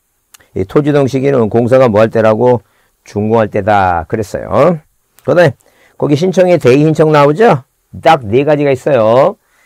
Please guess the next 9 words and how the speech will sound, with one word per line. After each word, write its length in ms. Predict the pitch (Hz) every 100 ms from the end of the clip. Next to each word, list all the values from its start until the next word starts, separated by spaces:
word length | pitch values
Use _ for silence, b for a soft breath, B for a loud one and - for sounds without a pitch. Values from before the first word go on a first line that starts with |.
| _ _
자, 380 | 113 110 107 95
그것도 200 | 135 135
별표합니다. 520 | 131 131 135 107 98
거기 160 | 117 123
특례 300 | 185 180 151
별표하시고, 580 | 123 147 120 - -
신청 300 | - 135 131
특례. 500 | 123 120 90 80 131 -
왜? 240 | 110 117